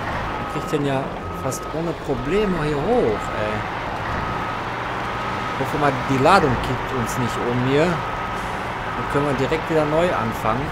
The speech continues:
<gasps> Nein! Oh! Ui, ui, ui, ui, ui. Ich hab Angst, dass der uns umkippt.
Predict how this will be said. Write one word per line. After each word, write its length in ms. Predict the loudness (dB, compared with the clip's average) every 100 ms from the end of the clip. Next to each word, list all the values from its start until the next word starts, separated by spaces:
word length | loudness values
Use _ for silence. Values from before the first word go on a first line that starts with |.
| -2 0 0 0
<gasps> 480 | -2 -6 -8 -8 -4
Nein! 400 | 2 4 4 2 -2 -2
Oh! 320 | -2 0 -2 -4 -8 -8 -4
Ui, 140 | 0 0
ui, 260 | 0 0 0
ui, 140 | 0 0
ui, 160 | -2
ui. 460 | 0 0 -2 -2 -4 -6 -8 -10 -10 -10 -10 -10 -10 -10 -10 -10 -10 -10 -10 -8
Ich 80 |
hab 80 | -8 -6 -8
Angst, 300 | -4 -4 -4 -8 -10 -10 -4
dass 220 | -4 0
der 120 | 0
uns 200 | 0 -2
umkippt. 720 | -2 -4 -2 0 0 -2 -8